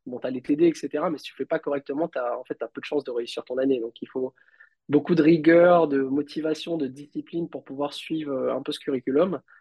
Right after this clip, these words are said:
Et c'était vraiment pas pour moi, d'autant plus que à ce moment-là, c'était en deux mille huit, euh, il y a eu,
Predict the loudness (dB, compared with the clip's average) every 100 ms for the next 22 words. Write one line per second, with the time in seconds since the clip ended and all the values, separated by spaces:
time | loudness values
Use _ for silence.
0 | _ _ _ _ -6 -2 4 6 6 4
1 | 4 2 2 4 6 6 4 2 0 0
2 | 0 -2 -4 -6 -4 -2 0 -2 -4 -4
3 | -4 -2 0 -2 -4 -8 -6 -6 -6 -6
4 | -4 4 4 2 -2 -4 -2 -4 -2 0
5 | -2 0 -2